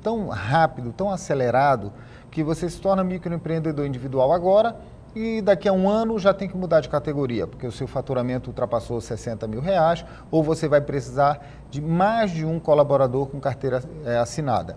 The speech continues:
Então é, aí pra essas pessoas sim é uma desvantagem, porque você entra num modelo de negócio e tem que mudar, e a gente sabe que a burocracia no Brasil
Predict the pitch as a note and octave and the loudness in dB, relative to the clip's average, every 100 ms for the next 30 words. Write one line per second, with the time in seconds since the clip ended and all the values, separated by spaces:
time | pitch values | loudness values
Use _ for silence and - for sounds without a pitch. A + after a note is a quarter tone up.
0 | - - F#3 G3 A#2 - - - C3+ D3 | -14 0 2 4 2 -2 -10 0 2 4
1 | F#3 C#3+ C#3 G3 G3 F3 F#3+ - G3 G3+ | 2 2 2 2 -2 -6 -4 -2 -2 -2
2 | F#3+ G3+ B3+ G#3+ C#3+ C3 A2+ A#2+ G2+ F#2 | -4 -4 -2 -2 -2 -2 0 2 2 0
3 | - - - - - - A#2+ B2 - C3+ | -10 -16 -20 -20 -20 -12 -8 -6 -4 -4
4 | D3+ C#3 B2+ B2+ B2+ D3+ C#3 E3+ D#3 D3+ | -4 -4 -4 -4 -2 -4 -2 -2 -2 -4
5 | E3 C#3+ E3 D#3 D#3 D3 D3+ C#3+ D3+ C#3+ | -4 0 2 2 0 -6 -6 -6 -6 4
6 | D#3 D#3 C#3+ C#3+ C#3+ C#3+ C3 A#2+ B2+ C3+ | 6 6 4 0 -2 0 0 -2 -2 0
7 | C3+ B2+ B2 C3+ C3 B2 G#2+ C3+ D3 | 0 -2 -4 -4 -2 -2 -2 -2 -4